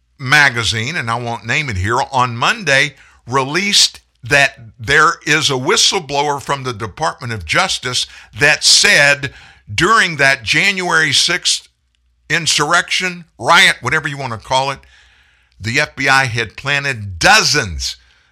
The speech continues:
of plainclothes F B I officers armed in the crowd, and they were going around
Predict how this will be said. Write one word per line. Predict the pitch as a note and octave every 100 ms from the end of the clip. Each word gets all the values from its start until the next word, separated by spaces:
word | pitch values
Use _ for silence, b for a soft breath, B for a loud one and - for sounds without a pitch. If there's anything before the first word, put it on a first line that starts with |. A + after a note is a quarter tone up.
| b
of | B2 A2+ -
plainclothes | D#3+ F#3 G3 F3+ D#3 - E3+ D#3+ D3+ D3 C#3 - b b _
F | D#3+ - -
B | D#3
I | D3+ D3 D3 -
officers | C#3+ C#3+ C#3 B2+ D3 D3 C3 - _
armed | F3 F#3 F#3+ F#3 E3
in | F3
the | E3+
crowd, | - D#3 C#3+ C#3 C3+ B2+ - b b b b b b _
and | B2+ B2
they | D3+
were | C#3 C3
going | G#2 D3 E3 D#3
around | C3+ C3 C3 C3 B2+